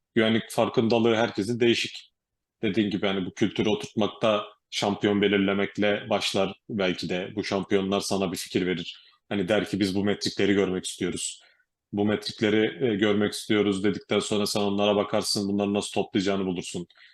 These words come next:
Hani belki de orada bir sas aracına ihtiyacın var. Belki de bir, e, software bill of materials aracına ihtiyacın var. Envanter çıkarıp third party kütüphaneleri görmek için mesela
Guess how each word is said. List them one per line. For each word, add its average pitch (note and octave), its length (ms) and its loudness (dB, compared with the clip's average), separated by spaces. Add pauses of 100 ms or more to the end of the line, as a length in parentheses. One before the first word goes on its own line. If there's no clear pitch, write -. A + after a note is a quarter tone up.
(100)
Hani G2 180 0
belki G2+ 300 0
de G#2 40 2
orada G2 240 2
bir - 40 -2
sas - 340 -2
aracına G2 340 0
ihtiyacın F2 460 -4
var. F2 200 -8
Belki F#2+ 280 0
de G2 120 0
bir, G2+ 220 2 (400)
e, G2+ 260 -6
software G2+ 480 0
bill G2 100 2
of G2+ 180 0
materials G2+ 380 2
aracına G2 380 0
ihtiyacın F2+ 380 -4
var. F2+ 100 -4
Envanter F#2 460 -4
çıkarıp - 360 -4
third F#2+ 220 -2
party F#2 280 -2
kütüphaneleri F#2 460 -4
görmek F2+ 280 -2
için - 180 -10
mesela F2+ 400 -6